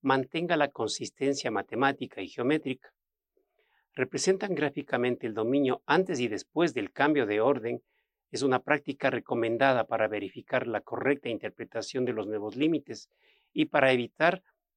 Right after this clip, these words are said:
errores en la formulación de la integral.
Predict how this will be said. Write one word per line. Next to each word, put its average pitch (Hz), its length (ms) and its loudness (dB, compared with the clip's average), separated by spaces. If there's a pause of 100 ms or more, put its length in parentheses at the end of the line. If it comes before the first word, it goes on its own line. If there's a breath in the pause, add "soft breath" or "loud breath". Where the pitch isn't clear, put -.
(260)
errores 139 580 4
en 127 100 2
la 113 100 2
formulación 113 720 0
de 139 80 4
la 104 100 -2
integral. 98 520 -4